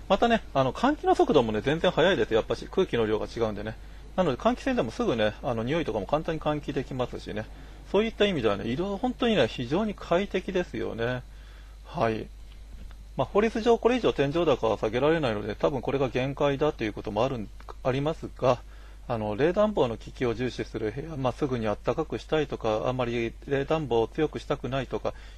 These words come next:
色々あると思うんでね、そういう時にはね、あえて天井高をね、あの、低くしてね、あの、作るということをお勧めします。まあ、私の場合は、じゃあ、寝室とか、まあ、あ、あんまり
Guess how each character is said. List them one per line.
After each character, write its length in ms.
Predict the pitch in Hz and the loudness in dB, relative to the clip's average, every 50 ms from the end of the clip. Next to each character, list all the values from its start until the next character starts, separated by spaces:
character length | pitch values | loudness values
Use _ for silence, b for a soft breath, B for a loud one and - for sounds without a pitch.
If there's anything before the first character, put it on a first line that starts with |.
| B B - | B B -2
色 160 | 156 170 180 | 2 2 4
々 160 | 180 185 185 | 4 4 4
あ 40 | 202 | 2
る 80 | 202 | 2
と 100 | 175 - 120 | 2 0 0
思 200 | 117 123 123 120 | 0 0 -2 -4
う 40 | 110 | -4
ん 80 | 104 | -4
で 80 | 98 104 | -4 -6
ね、 100 | 104 104 - | -6 -6 -4
そ 80 | - 185 | -4 -4
う 20 | |
い 40 | 202 | -2
う 20 | |
時 200 | - 226 - - | -4 -6 -8 -6
に 100 | 120 104 | -6 -4
は 60 | 98 | -4
ね、 120 | 98 98 - - - | -4 -6 -6 -4 0
あ 140 | - 240 311 | 2 2 2
え 100 | 330 - | 2 0
て 120 | - 113 | -2 -2
天 200 | - - 120 120 | 0 0 -2 -2
井 160 | 117 127 120 | -2 -2 -2
高 240 | 113 110 101 107 101 | -2 -2 -2 0 -2
を 80 | 98 101 | -2 -2
ね、 140 | 101 101 104 - - - - | -4 -8 -10 -12 -16 -12 -6
あ 100 | - 123 | -4 -4
の、 80 | 107 101 | -4 -4
低 240 | 98 - - 147 127 | -6 -4 -4 -4 -4
く 140 | - 120 | -4 -8
し 60 | - - | -8 -6
て 140 | - 107 | -6 -4
ね、 140 | 104 110 120 - B B B B B B B - | -4 -4 -4 -6 B B B B B B B -6
あ 60 | 117 | -6
の、 100 | 117 123 | -6 -6
作 280 | - - - - 156 170 | -8 -10 -6 -2 0 2
る 100 | 220 220 | 2 2
と 120 | - - | 2 0
い 60 | 113 | -2
う 60 | 107 - | -2 -2
こ 100 | 113 104 | -4 -2
と 100 | - 104 | -2 -2
を 40 | |
お 40 | 104 | -2
勧 280 | - - 110 - - 117 | -2 -4 -6 -4 -4 -4
め 160 | 110 110 104 | -4 -4 -4
し 160 | - - 113 | -4 -6 -6
ま 200 | 107 110 117 127 | -4 -2 -4 -4
す。 120 | 127 - B B B B B B B - - | -4 -8 B B B B B B B -8 -2
ま 80 | 143 156 | 0 2
あ、 300 | 160 151 135 123 113 - | 4 4 4 2 2 0
私 380 | - - 120 - 151 151 - 180 | 0 -2 0 0 -2 -4 -4 -4
の 120 | 165 170 | -4 -2
場 200 | 170 175 170 170 | 2 4 4 6
合 120 | 170 170 165 | 6 4 4
は、 180 | 170 175 175 | 4 2 2
じ 100 | 156 - | 2 2
ゃ 100 | 170 165 | 2 2
あ、 0 | |
寝 360 | 143 - - 160 156 151 156 156 | 2 2 0 -2 -2 -2 -2 -4
室 260 | - - - - 151 | -8 -10 -6 -6 -2
と 140 | - 160 139 | 0 0 0
か、 240 | - - 107 104 95 - - - | 2 4 2 2 2 -2 -6 -2
ま 320 | 175 170 127 104 101 - - - - - - | 0 2 2 2 0 -4 -10 -14 -16 -10 -6
あ、 120 | - - - - | -6 -6 -4 -2
あ、 80 | 170 170 | 0 0
あ 20 | 185 | 0
ん 300 | 196 208 208 202 202 202 | 0 -2 -4 -2 0 0
ま 120 | 202 202 | 0 0
り 180 | 196 196 - | 0 -2 -8